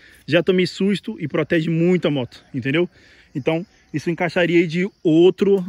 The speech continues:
é, mais um outro aí agora, item de acessório que pra mim é muito,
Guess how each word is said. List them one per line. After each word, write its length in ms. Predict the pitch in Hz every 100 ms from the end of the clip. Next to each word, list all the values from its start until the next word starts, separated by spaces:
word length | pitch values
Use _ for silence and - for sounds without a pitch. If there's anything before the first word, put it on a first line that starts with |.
| -
é, 380 | 143 139 139 139
mais 240 | 151 165
um 140 | 175 165
outro 240 | 170 175
aí 60 | 165
agora, 420 | 156 151 165 180
item 360 | 170 156 180 175 - _ _ _ _ -
de 300 | 127 127 143
acessório 520 | 143 190 - 170 170
que 80 | -
pra 180 | 190
mim 140 | 165 175
é 60 |
muito, 680 | 180 170 170 185 180 - 208